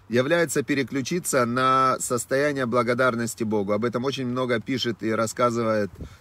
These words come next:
э, Рав Шалом Аруш в книге "Сад благодарности". О том, как, включая благодарность Всевышнему и даже в молитве, ты его благодаришь, э, заранее за то, что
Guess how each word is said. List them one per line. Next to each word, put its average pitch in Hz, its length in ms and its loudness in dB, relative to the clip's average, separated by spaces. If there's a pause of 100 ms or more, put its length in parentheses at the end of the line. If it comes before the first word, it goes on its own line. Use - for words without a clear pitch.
(120)
э, 107 300 2
Рав 117 180 2
Шалом 127 380 0
Аруш 131 340 2
в - 80 -16
книге 120 560 -2
"Сад 120 260 2
благодарности". 110 1040 0 (320)
О 117 140 0
том, 175 320 0
как, 160 480 2
включая 143 840 2
благодарность 131 800 2
Всевышнему 123 640 -2
и 113 40 0
даже 135 280 2
в 117 60 -4
молитве, 135 640 0 (360)
ты 139 80 2
его 143 320 4
благодаришь, 139 920 2
э, 117 180 2
заранее 131 960 2
за 107 240 -2
то, 147 180 0
что 131 420 2